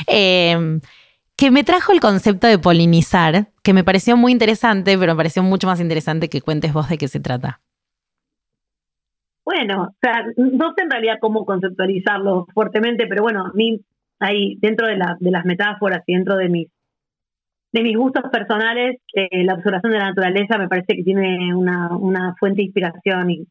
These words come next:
Speaker 2: casi ilimitada. Digo, cuando empezamos a ver, a ver cómo funciona o cómo destruimos la naturaleza en sus dos,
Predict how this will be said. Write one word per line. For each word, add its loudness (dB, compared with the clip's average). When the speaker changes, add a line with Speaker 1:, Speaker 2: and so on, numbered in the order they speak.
Speaker 2:
casi -4
ilimitada. -2
Digo, -4
cuando -2
empezamos -4
a -2
ver, -10
a -8
ver -6
cómo -2
funciona -2
o -10
cómo -2
destruimos -2
la -2
naturaleza -4
en -4
sus 0
dos, 0